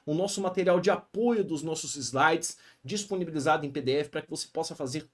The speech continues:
todas as suas anotações. Fora isso, nós temos também a resolução de questões adicionais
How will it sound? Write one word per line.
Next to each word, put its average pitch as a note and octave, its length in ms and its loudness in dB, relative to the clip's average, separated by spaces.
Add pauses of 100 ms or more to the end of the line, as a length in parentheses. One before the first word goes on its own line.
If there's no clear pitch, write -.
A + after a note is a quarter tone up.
(140)
todas F#3 440 2 (220)
as C#3 160 -4
suas E3 560 -6 (240)
anotações. D3+ 920 -2 (280)
Fora F3+ 220 6
isso, F#3 180 0
nós E3+ 140 -6
temos F3+ 240 -4
também E3 320 -4
a D#3+ 40 -4
resolução D#3 540 -4
de D3 100 -8
questões D3 380 -6
adicionais G#3 800 -2